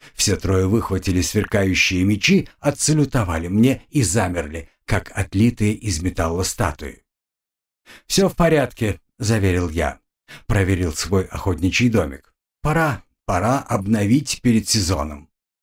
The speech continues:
Когда начинается здесь сезон, не имею понятия, но интонация важнее слов, а я постарался сделать голос как можно благодушнее и довольнее. В империи всё хорошо.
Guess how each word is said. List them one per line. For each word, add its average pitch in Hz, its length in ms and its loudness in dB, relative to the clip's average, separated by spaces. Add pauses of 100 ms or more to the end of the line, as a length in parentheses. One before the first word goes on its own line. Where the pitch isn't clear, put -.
(640)
Когда 85 280 -2
начинается 85 680 -2
здесь 80 320 -2
сезон, 143 500 0
не 131 180 6
имею 127 320 2
понятия, 92 600 -4 (200)
но 123 160 4
интонация 151 760 2
важнее 131 480 2
слов, - 420 -4 (180)
а 82 100 -6
я 92 180 0
постарался 82 680 -4
сделать 78 480 -4
голос 127 340 0
как - 200 -4
можно 104 320 0
благодушнее 113 840 2
и 143 180 -2
довольнее. 80 720 -4 (360)
В 98 160 0
империи 113 440 4
всё 127 240 0
хорошо. - 560 0